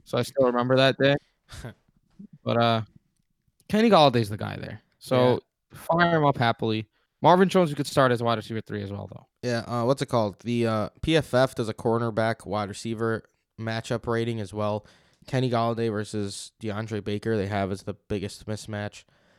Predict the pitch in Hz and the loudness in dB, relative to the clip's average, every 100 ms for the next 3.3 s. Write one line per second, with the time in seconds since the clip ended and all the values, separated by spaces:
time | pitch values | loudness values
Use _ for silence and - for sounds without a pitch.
0 | _ - 135 139 113 123 131 113 113 - | _ 2 4 4 2 0 0 0 -4 -2
1 | 120 110 98 110 113 104 - 107 101 - | -2 -2 -2 0 0 -2 -4 -4 -4 -6
2 | 107 107 95 95 - 95 98 95 - 104 | -6 -4 -8 -10 -10 -6 -6 -6 -8 -8
3 | 104 101 - | -8 -10 -12